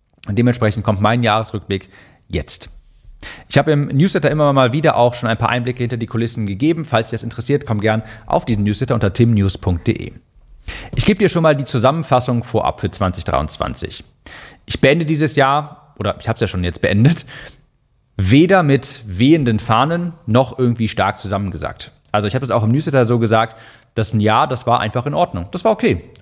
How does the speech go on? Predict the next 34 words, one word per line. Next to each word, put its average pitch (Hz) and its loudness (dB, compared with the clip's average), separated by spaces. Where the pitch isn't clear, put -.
Und 127 0
es - -4
klingt, 180 2
also 135 2
ich 120 -6
meine 131 2
wirklich, 170 -4
es - -8
war 123 4
jetzt 123 -8
nicht 151 -4
irgendwie, 127 -2
es 131 -2
hatte 131 -2
keine 143 -2
großen 117 -4
Höhen, 127 6
es 180 -6
hatte 175 -4
aber 180 -6
auch - -20
keine 123 -2
großen 107 -8
Tiefen. 220 -6
Es - -12
war 147 4
wirklich - -6
einfach 135 -2
okay. - -6
Es - -6
war 165 4
das 120 0
umsatzstärkste 170 2
Jahr, 165 0